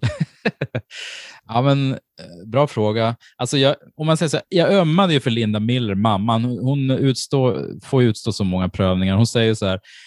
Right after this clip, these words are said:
"Haven't I had enough of a share?" Eller så här, "Har inte min del?" Och prästen bara, "Du,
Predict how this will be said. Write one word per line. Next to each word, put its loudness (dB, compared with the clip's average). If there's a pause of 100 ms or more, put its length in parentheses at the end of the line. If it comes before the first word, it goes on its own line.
(320)
"Haven't 0
I 2
had 2
enough -2
of -8
a -2
share?" 0
Eller 0
så -4
här, 0
"Har 2
inte -4
min -6
del?" 0
Och 2
prästen -2
bara, -2 (320)
"Du, 2